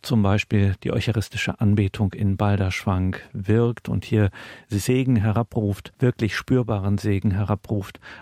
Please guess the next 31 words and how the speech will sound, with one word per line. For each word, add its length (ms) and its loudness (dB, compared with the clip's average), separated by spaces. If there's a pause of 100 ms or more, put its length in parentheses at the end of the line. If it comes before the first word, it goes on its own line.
auf 180 -4
die 240 0
Arbeit 500 -2
von 200 -2
Radio 400 -2
Horeb. 360 2
Deswegen 360 2
herzliche 440 0
Einladung, 480 2
kommen 260 2
Sie 100 2
doch 160 -2
zur 220 -6
Anbetung 560 -2
nach 200 -2
Balderschwang. 640 0 (320)
Schauen 240 0
Sie 80 0
dazu 320 0
auf 200 0
horeb 320 2
Punkt 420 0
O 240 2
R 180 4
G 360 2 (340)
oder 460 2
in 160 4
die 100 4
Radio 380 0
Horeb 460 0
App. 280 -2